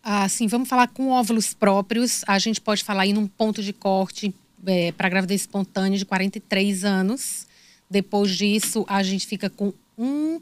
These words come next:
por cento mais ou menos de chance de ter, de engravidar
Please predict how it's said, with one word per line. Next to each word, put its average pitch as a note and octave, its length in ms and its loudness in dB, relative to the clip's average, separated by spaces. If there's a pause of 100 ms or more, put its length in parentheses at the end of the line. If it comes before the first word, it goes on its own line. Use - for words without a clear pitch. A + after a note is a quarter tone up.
por C#4+ 160 -2
cento B3+ 540 -2
mais A3 200 0
ou G#3+ 60 0
menos G#3 260 0
de F#3+ 120 -4
chance G3+ 360 -4
de F#3+ 140 -10
ter, G3 260 -6 (120)
de F#3+ 160 -8
engravidar F#3+ 500 -2